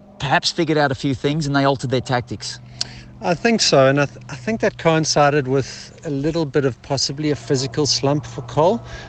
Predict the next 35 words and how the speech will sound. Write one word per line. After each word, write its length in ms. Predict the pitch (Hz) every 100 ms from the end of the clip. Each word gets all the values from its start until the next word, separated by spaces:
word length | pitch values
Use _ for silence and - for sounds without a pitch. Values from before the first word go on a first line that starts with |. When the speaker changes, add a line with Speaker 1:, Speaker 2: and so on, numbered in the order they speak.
| - -
Speaker 2:
but 340 | - 143 - - - - -
with 180 | 135 143
his 160 | 156 131
commitment, 540 | - 127 120 131 120
his 160 | - 110
physicality, 880 | 127 113 110 123 117 110 - 123 117
his 180 | 113
determination 1000 | 98 113 - 123 113 110 113 107 113 110 110
and 300 | - 110 104
his 200 | 110 104
drive, 580 | - 123 117 101 110 - - - - -
I 100 | 175
always 340 | 285 294 240
felt 300 | - 220 190
that 160 | 185 170 - - - - -
it 140 | 175
was 240 | 165 165 -
just 160 | 160
a 40 | 147
temporary 380 | - 143 143 139
thing 240 | 139 123
before 340 | 117 - 139
he 300 | 127 131 127 - 139
reasserted 580 | 131 131 - 139 113 113
himself 560 | 113 - 123 110 -
as 220 | 120 113
one 140 | 110 123
of 60 |
the 60 | 113
contenders 560 | - 117 107 120 110 -
for 120 | 113
the 80 | 104
top 260 | 117 104
titles 400 | - 120 123 110
again. 280 | 110 98